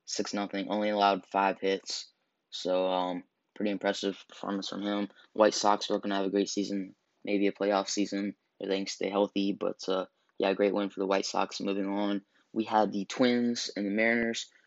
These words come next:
Twins have been doing awesome this season. They're a fun team to root for. They took the Mariners by a score of ten to two. Um, Jose Berrios got the win for that one. Um, kind of just a blowout for the, for the Twins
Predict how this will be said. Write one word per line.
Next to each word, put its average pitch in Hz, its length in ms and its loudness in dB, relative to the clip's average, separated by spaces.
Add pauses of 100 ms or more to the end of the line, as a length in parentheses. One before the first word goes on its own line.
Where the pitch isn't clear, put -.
Twins 120 280 2
have 110 80 2
been 104 180 2
doing 101 200 0
awesome 101 380 0
this 101 180 -6
season. 101 300 -4
They're 98 80 -4
a - 20 -4
fun 104 200 -6
team 98 200 -6
to 98 60 -4
root 98 160 0
for. 104 320 0 (460)
They 107 100 0
took - 200 -6
the - 80 -4
Mariners 104 540 -2
by 101 180 2
a 101 40 2
score 104 300 0
of 98 60 -4
ten 110 220 -2
to 98 100 0
two. 117 380 2 (480)
Um, 98 220 0
Jose 101 340 2
Berrios 101 600 2
got 98 200 0
the 95 60 0
win 98 300 -2 (360)
for 95 100 -2
that 98 220 6
one. 98 340 -2 (480)
Um, 90 400 2
kind 110 160 -2
of 104 60 -2
just 101 180 -4
a - 40 0
blowout 95 560 0
for 95 220 -4
the, 95 320 -2 (680)
for 90 80 -4
the 90 80 -4
Twins 95 760 -8